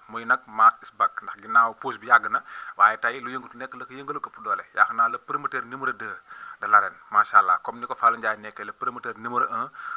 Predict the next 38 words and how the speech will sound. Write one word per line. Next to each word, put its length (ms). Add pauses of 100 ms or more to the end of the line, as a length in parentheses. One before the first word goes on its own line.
(120)
macha 300
Allah. 220
Di 80
nuyu 180
nag 100
promoteur 420
yëpp 240
rek, 220
yëpp 240
cat 120
ba 140
cat, 180 (120)
ah, 240
bari 180
naa 180
si 100
ay 120
xarit, 320
ay 100
sopp, 240
ay 120
am 120
di 100
jàmm, 280
samay 240
mag, 260
samay 260
papa, 320
samay 240
nijaay, 260
ñëpp 220
rek. 140 (420)
Ménager 380
yi 80
nuyu 160
naa 160
ñëpp, 400
waaw, 200